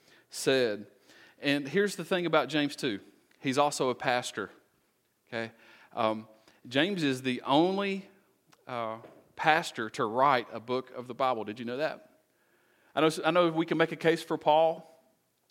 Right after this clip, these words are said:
Paul, to me, was more of a missionary type person, more of a church planner type person. And James is really the only, uh, person in all the Bible that is a pastor to actually write a book of the Bible. And so it's just a unique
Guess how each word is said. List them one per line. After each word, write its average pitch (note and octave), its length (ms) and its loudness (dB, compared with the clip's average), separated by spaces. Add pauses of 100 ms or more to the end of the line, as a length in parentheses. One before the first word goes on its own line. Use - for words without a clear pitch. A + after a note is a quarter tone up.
(180)
Paul, C3 300 4
to C#3+ 120 -6
me, D3 220 0
was C3 160 -4
more A#2+ 180 -2
of G#2+ 80 -2
a G#2 60 -4
missionary C#3 500 -2 (140)
type D3 180 -4
person, D3+ 500 -4
more B2 220 -2
of A2 80 -4
a G#2+ 60 -6
church - 340 -6
planner C#3 340 -4
type C#3 240 -2
person. C#3+ 420 -6 (640)
And B2+ 320 -6
James E3 320 2
is D3+ 140 -6
really D#3+ 360 4
the B2 120 0
only, C3+ 580 2 (520)
uh, B2 180 -2
person D3+ 340 -2
in B2+ 60 0
all D3 140 2
the B2+ 80 0
Bible C3 480 2
that A#2 140 2
is A2+ 120 -4
a G#2+ 80 -10
pastor C3+ 640 -10
to A2 240 -12
actually A#2+ 360 -10
write A#2+ 200 0
a A#2+ 60 -6
book C#3+ 240 -6
of D3+ 40 -12
the A#2 60 -12
Bible. F2 400 -14 (280)
And C3+ 140 -6
so C#3+ 220 2
it's C#3 140 -4
just D3 200 -10
a A#2 60 -6
unique C3 640 -4